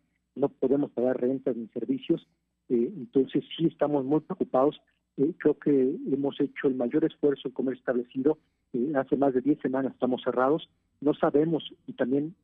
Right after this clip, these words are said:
lo podemos decir, no es nuestra culpa los contagios en este momento, porque llevamos diez, más de diez semanas cerrado el comercio establecido. Si eso, eh, eh, la autoridad no está haciendo lo que debe hacer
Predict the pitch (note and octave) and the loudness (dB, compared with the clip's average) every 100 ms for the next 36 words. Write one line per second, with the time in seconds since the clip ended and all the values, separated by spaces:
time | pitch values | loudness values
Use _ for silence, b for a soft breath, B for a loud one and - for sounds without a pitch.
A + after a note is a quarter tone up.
0 | _ D#3 B2 - A#2+ C3+ C#3 C3 - C#3 | _ -2 -2 6 6 6 4 0 0 -2
1 | - C3 D#3+ E3+ - B2+ D3+ E3+ C#3+ - | 2 4 4 2 -2 0 2 4 0 -2
2 | A#2+ G#2+ C3 - B2 B2+ - A#2+ B2 B2+ | -4 -2 -4 -4 -4 -4 -2 -2 -2 -2
3 | E3 b b _ C3+ - A#2 C#3+ D#3 C3+ | -4 b b _ -2 0 2 4 2 -4
4 | - D#3+ F#3+ _ - D3+ D#3+ C#3+ G3 - | -2 0 0 _ -2 0 0 0 -2 -2
5 | C#3 C#3+ C3+ B2+ C3+ C3+ A#2+ A#2+ A#2+ B2 | -4 -4 -4 -2 0 0 -2 -8 -6 -6
6 | A2 - B2 A#2 _ _ _ - D3 D#3 | -6 -2 -2 -2 _ _ _ -2 0 0
7 | - C#3+ B2+ _ _ B2+ A#2+ A2+ D#3+ C#4+ | 0 0 -2 _ _ 0 2 2 -2 -2
8 | D#4 D#4+ C#3 A#2 A#2+ A2+ B2 C3+ D3+ C#3 | 0 2 4 4 2 2 4 4 2 -2
9 | D3 D3 - C3+ C#3 C#3 C3+ D4+ F#4 F#4 | -4 -4 -2 -4 0 0 0 -4 -12 -8
10 | C4 B2 A#2 B2 C#3 B2+ C#3+ G#2 | -4 -2 0 2 2 2 -2 -6